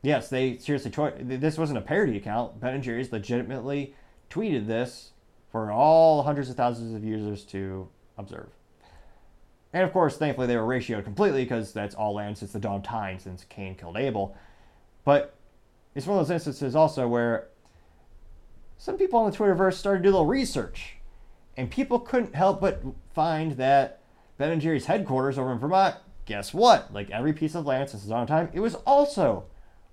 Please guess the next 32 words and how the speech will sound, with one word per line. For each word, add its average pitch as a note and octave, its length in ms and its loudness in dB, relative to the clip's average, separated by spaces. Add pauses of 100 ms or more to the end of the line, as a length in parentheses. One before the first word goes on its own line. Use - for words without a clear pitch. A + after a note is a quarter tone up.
(200)
owned C#3+ 320 0
by B2+ 300 6
indigenous G#2+ 460 -4
people. F3 400 -4 (400)
Now, C#3 220 2
interestingly D3+ 400 0
enough, E3 180 4
in B2+ 100 -4
this F#3 140 -2
case, C3+ 300 0 (180)
those F3+ 220 -2
people, C#3+ 560 -2 (100)
the A#2 440 0
ancestors, C#3+ 640 -2
are B2+ 100 -2
still C#3+ 280 -2
around. D#3+ 500 2 (2000)
Now, D3 380 4 (160)
you C#3+ 100 -2
actually F#3+ 200 2
have F3+ 120 4
that D3 180 2
tribe. F#3 600 0 (280)
They, E3 320 0
they're E3+ 140 0
tweeting D#3+ 300 2
back C3+ 160 2
to A#2+ 60 -10
Ben C3 140 0
and A#2+ 60 -2
Jerry's C3 280 0
saying, C3+ 380 -2